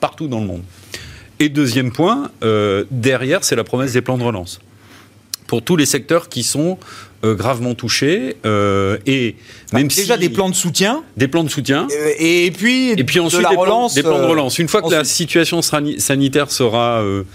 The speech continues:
Speaker 1: sous contrôle, entre guillemets, ça veut pas dire qu'on sera sorti totalement de, des difficultés.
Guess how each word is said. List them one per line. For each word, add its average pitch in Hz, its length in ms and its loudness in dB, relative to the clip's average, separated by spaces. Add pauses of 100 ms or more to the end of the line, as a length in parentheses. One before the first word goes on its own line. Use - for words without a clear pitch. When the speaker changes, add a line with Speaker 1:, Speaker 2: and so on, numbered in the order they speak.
(180)
Speaker 1:
sous - 260 2
contrôle, 147 540 0
entre 120 240 0
guillemets, 156 240 -2
ça 98 140 0
veut 92 60 2
pas 98 120 0
dire 123 220 0
qu'on 90 260 -2
sera 104 160 -4
sorti 110 360 -6
totalement 117 440 -2
de, 98 320 0 (380)
des 104 120 2
difficultés. 113 720 0